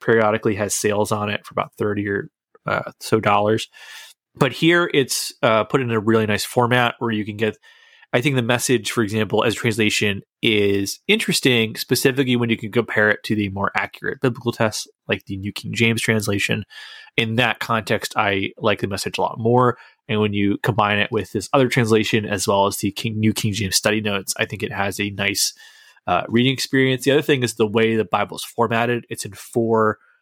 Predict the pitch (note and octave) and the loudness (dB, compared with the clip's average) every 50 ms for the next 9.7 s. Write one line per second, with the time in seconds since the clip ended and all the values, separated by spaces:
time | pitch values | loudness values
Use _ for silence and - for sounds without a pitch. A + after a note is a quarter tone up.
0 | _ _ _ _ _ _ _ - G2+ G2+ F#2+ - - - A#2+ A#2 A2+ A2+ A2 A2 | _ _ _ _ _ _ _ 0 0 0 0 -2 -2 0 2 4 4 4 4 4
1 | G#2+ G#2 G#2 G2+ G2+ F#2+ - _ _ _ _ _ _ _ _ _ _ _ _ _ | 4 2 2 0 -4 -6 -10 _ _ _ _ _ _ _ _ _ _ _ _ _
2 | _ _ _ _ _ - - - - A#2 B2 C#3 E3 G3+ G#3+ C4 A#3+ - - - | _ _ _ _ _ -8 -4 -2 0 0 0 0 0 -2 -4 -6 -8 -10 -4 0
3 | C3+ A#2 A2+ C3 B2 A2 A2 A2 G#2+ - - A#2 A2 G#2+ G2+ G#2 G#2 G#2 G#2 G#2+ | 0 0 2 0 0 2 2 2 0 0 0 2 2 2 2 0 0 0 0 0
4 | G#2+ G#2+ - - - - - C3+ - _ - C3 A#2+ A#2+ A2+ G2+ - - - C#3+ | -2 -2 -4 -8 -10 -8 -8 -8 -8 _ -2 0 2 2 2 0 -4 0 2 4
5 | D3 C#3+ B2+ A#2 A2+ - - - B2+ B2 A2+ G#2+ G#2 G2 G2 - - - A2 F#2 | 4 4 2 -2 -4 -2 0 0 0 0 -2 -4 -6 -8 -8 -10 -10 -10 -10 -8
6 | G2+ F#2+ - - G#2+ G2 F2+ - - - G#2+ G2 F#2+ F#2 F#2+ - - _ - - | -10 -10 -10 -10 -10 -10 -10 -12 -10 -8 -6 -4 -6 -6 -8 -10 -14 _ -20 -20
7 | _ _ _ - A#2+ A2 - A2 G#2+ G#2+ G#2+ G2+ - - - - A#2+ G#2 G2+ G2+ | _ _ _ -4 -4 -2 -2 -4 -4 -6 -8 -8 -8 -10 -6 -6 -4 -2 -2 -2
8 | G2 A2 A2+ B2+ C3 C#3 C3+ C3 - - - B2+ B2 B2 B2 - - A#2+ B2 A#2+ | 0 2 2 2 2 2 0 0 -2 -2 0 0 0 -2 -2 -2 0 2 4 4
9 | A#2+ A#2+ - - C3 A#2+ A2 A#2 A#2 A#2 A#2 A#2 A2+ | 2 2 0 -2 -2 -2 0 0 2 2 2 2 0